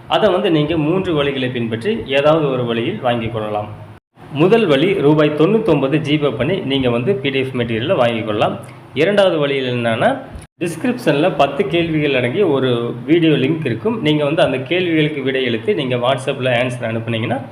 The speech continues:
உங்களுக்கு வந்து பரிசாக பி டி எஃப் மெட்டீரியல் அனுப்பி வைக்கப்படும். மூன்றாவது வழி, இந்த வீடியோவின் இடையில இந்த வீடியோல நம்ம பார்க்குற ஆர்டிகல்ஸ் குறித்து ஒரே ஒரு கேள்வி மட்டும் கேட்கப்படும்.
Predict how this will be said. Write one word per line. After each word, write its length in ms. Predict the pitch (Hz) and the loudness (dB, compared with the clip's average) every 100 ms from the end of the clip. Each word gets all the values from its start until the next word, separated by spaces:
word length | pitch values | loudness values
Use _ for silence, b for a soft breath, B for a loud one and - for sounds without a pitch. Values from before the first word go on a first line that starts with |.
| B B - | B B -6
உங்களுக்கு 340 | 156 165 151 185 | 0 2 4 2
வந்து 100 | 226 | 2
பரிசாக 560 | 151 160 - 135 196 | 2 2 0 2 2
பி 180 | 220 151 | 2 0
டி 100 | 151 | 2
எஃப் 160 | 147 131 | 0 0
மெட்டீரியல் 480 | 123 127 113 110 117 | -2 -2 -2 -4 -4
அனுப்பி 260 | 147 131 127 | -4 -2 -2
வைக்கப்படும். 480 | 117 127 120 107 107 104 - - - _ - - | -2 -4 -6 -8 -10 -14 -18 -20 -20 _ -20 -2
மூன்றாவது 520 | 151 208 196 180 151 | 2 4 4 4 2
வழி, 360 | 131 160 214 151 | 2 2 0 0
இந்த 160 | 147 147 | 0 2
வீடியோவின் 520 | 160 196 190 180 156 | 2 2 2 2 0
இடையில 580 | 139 135 127 208 165 135 | 2 0 2 2 2 -2
இந்த 240 | 170 170 | -2 0
வீடியோல 420 | 160 175 180 170 | 2 2 2 0
நம்ம 220 | 147 131 | 0 -2
பார்க்குற 300 | 123 139 143 | 0 0 2
ஆர்டிகல்ஸ் 640 | 120 127 - 123 117 - - | 2 2 0 -4 -8 -8 -8
குறித்து 440 | 110 - 226 180 | -4 0 0 0
ஒரே 260 | 135 170 180 | 0 2 2
ஒரு 260 | 151 143 | 2 0
கேள்வி 280 | 139 127 117 | 0 -2 -2
மட்டும் 320 | 110 202 196 | -4 -4 -4
கேட்கப்படும். 500 | 131 120 110 110 110 | -4 -4 -4 -4 -6